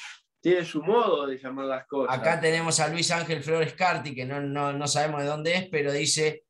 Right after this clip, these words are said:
Speaker 2: "Hojas calibradoras para válvulas", también otro que aporta.
Speaker 1: Ah, bueno, si puede que ponga el país, porque así sabemos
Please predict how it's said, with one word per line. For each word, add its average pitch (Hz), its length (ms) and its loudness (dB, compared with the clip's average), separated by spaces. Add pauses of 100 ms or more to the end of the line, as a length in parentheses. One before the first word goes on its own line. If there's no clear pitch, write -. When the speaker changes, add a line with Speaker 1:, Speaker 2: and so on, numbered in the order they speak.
(100)
Speaker 2:
"Hojas 165 440 0
calibradoras 143 720 0
para 135 280 0
válvulas", 98 800 -2
también 117 300 -4
otro 120 220 -4
que 120 80 -4
aporta. 131 640 -2
Speaker 1:
Ah, 139 400 4
bueno, 156 280 2
si 170 140 -8
puede 233 300 4
que 175 100 -2
ponga 214 300 0
el 196 120 -4
país, 190 420 -2
porque 147 220 -8
así - 200 -16
sabemos 180 520 -4